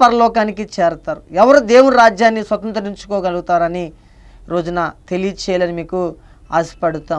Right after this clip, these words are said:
ఉన్నా. ఈ రోజున క్రైస్తవులు చాలా భ్రమలో బ్రతుకుతూ ఉన్నారు, అజ్ఞానంగా బ్రతుకుతూ ఉన్నారు. ఎలా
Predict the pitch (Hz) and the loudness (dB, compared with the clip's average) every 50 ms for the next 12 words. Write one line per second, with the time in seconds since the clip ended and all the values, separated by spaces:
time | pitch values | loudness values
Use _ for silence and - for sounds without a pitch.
0 | 147 147 156 156 156 156 165 196 190 202 196 196 - 208 214 240 226 - - - | -8 -10 -12 -12 -10 -6 -4 -4 -4 -4 -4 -2 0 0 0 0 -2 -6 -6 -4
1 | 233 214 208 208 202 196 196 - 202 180 185 185 170 160 170 175 180 185 185 175 | -2 -2 -2 -2 -4 -6 -6 -2 -2 0 0 0 0 0 -2 -2 0 0 -4 -2
2 | 175 175 165 - 170 - 180 180 - 180 170 165 165 165 165 165 160 165 165 - | -4 -6 -8 -10 -12 -16 -14 -6 -4 -4 -2 -2 -4 -8 -8 -8 -8 -10 -18 -20
3 | - _ _ _ _ - - - _ - 175 190 175 180 233 233 233 240 233 233 | -20 _ _ _ _ -20 -20 -14 _ -2 -2 -2 0 -2 0 0 2 2 2 4
4 | 233 226 196 208 208 202 - 190 202 208 - 208 196 185 180 180 180 170 170 170 | 4 2 4 2 -4 -4 -6 -12 -10 -2 0 0 0 0 -2 -6 -6 -6 -6 -6
5 | 175 190 180 185 202 | -6 -4 -2 0 2